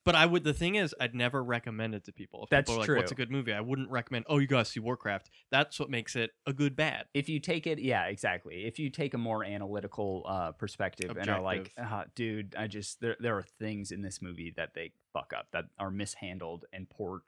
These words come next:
Speaker 2: choices in filmmaking." But as a whole, I really enjoyed it. There's
Speaker 1: Oh, we
Speaker 2: something
Speaker 1: could do a whole
Speaker 2: going on here.
Speaker 1: podcast on the Warcraft movie.
Speaker 2: Yeah,
Speaker 1: But we
Speaker 2: um,
Speaker 1: won't.
Speaker 2: yeah.
Speaker 1: Unless Nick
Speaker 2: Well
Speaker 1: Cage stars in Warcraft two
Speaker 2: Oh my God.
Speaker 1: as Cho'Gall.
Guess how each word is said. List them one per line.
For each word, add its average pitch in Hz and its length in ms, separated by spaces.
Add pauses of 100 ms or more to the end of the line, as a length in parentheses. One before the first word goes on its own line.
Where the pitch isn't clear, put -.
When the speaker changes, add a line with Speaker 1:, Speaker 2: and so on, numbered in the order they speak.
Speaker 2:
choices - 680
in 98 120
filmmaking." 90 680
But 131 300
as 101 160
a 98 60
whole, 95 440 (360)
I 107 40
really 95 280
enjoyed 78 300
it. 69 80
There's 90 100
Speaker 1:
Oh, 131 40
we 117 80
Speaker 2:
something 131 200
Speaker 1:
could - 40
do 131 120
a 113 40
whole 110 100
Speaker 2:
going 87 100
on 104 220
here. 98 140
Speaker 1:
podcast 92 260
on 92 60
the 92 80
Warcraft - 420
movie. 113 140
Speaker 2:
Yeah, 78 300 (120)
Speaker 1:
But 92 380
we 110 80
Speaker 2:
um, 101 80
Speaker 1:
won't. 90 260 (460)
Speaker 2:
yeah. 104 280
Speaker 1:
Unless 120 320
Nick 135 140
Speaker 2:
Well - 80
Speaker 1:
Cage 165 240
stars 143 300
in 139 100
Warcraft 139 400
two 202 380
Speaker 2:
Oh 113 160
my 85 160
God. 85 420
Speaker 1:
as 127 160
Cho'Gall. 139 760